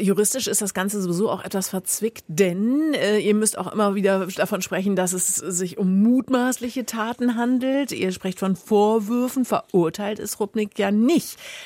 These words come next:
Ähm, das heißt, wir bewegen uns in der Verdachtsberichterstattung. Wie hat das eure Recherche beeinflusst?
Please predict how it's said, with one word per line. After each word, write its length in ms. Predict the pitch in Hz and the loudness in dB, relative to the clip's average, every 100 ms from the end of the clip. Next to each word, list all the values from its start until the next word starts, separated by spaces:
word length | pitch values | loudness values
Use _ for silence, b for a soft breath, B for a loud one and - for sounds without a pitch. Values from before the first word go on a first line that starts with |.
| B | B
Ähm, 360 | - 202 202 196 | 2 4 4 4
das 160 | 202 214 | 2 2
heißt, 220 | 220 - | 0 2
wir 100 | 226 | 0
bewegen 360 | 202 196 214 | 2 2 2
uns 220 | 220 214 - | 2 0 -2
in 200 | - 208 | 0 2
der 100 | 196 | 2
Verdachtsberichterstattung. 1400 | 185 156 - - - 226 233 226 - 226 240 240 247 - B B | 0 -2 -4 -10 -2 0 0 -4 -8 -4 -2 0 0 -2 B B
Wie 240 | 190 185 214 | -6 0 0
hat 140 | 196 | 2
das 160 | 233 - | 0 0
eure 380 | - 190 185 175 | 0 4 4 4
Recherche 400 | 175 185 170 180 | 2 2 0 0
beeinflusst? 680 | 127 185 220 170 170 - | -2 -2 -2 -2 -2 -4